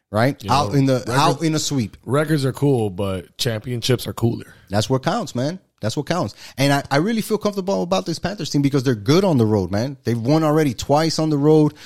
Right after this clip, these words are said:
Speaker 1: heading to Chicago, heading to Philadelphia, and then heading to, uh, Arizona to start off the month in November. Good opportunities for the Panthers to just keep getting victories, keep adding those points, and, uh, avoid those ties, man. They had a lot of ties last year.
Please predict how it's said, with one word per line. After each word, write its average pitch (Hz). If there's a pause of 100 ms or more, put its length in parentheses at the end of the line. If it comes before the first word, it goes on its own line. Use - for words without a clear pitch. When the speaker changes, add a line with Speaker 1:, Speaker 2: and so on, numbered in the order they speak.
(140)
Speaker 1:
heading 135
to 147
Chicago, 135
heading 143
to 139
Philadelphia, 135
and 117
then 117
heading 131
to, 131
uh, 113 (340)
Arizona 131
to -
start 135
off 127
the 117
month 127
in 123
November. 131 (960)
Good 165
opportunities 165
for 156
the 131
Panthers 143
to 120
just 135
keep 143
getting 139
victories, 135
keep 135
adding 135
those 127
points, 127
and, 110
uh, 101
avoid 117
those 131
ties, 113
man. 98 (100)
They 98
had 127
a 123
lot 123
of 117
ties 117
last 123
year. 120